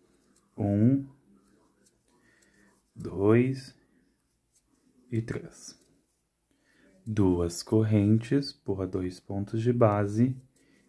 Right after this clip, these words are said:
e faço um ponto alto. Ficando assim. Agora a gente vai pra nossa carreira de número oito. Faço três correntes, viro o nosso trabalho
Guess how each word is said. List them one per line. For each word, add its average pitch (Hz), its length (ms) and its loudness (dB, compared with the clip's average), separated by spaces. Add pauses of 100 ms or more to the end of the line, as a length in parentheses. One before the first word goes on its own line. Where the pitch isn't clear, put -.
e 113 140 -2
faço 98 640 -6 (520)
um 107 80 -6
ponto 92 580 -4
alto. - 420 -10 (840)
Ficando 98 420 -2
assim. - 340 -2 (1300)
Agora 95 200 -4
a 98 60 0
gente 101 160 -2
vai 101 100 0
pra 107 100 -6
nossa 104 240 -4
carreira 113 420 4
de 110 120 0
número 120 480 4
oito. 95 500 0 (840)
Faço - 440 -6
três 87 420 -4
correntes, 131 1000 0 (180)
viro 98 440 2
o 90 60 0
nosso 92 380 -4
trabalho 120 800 2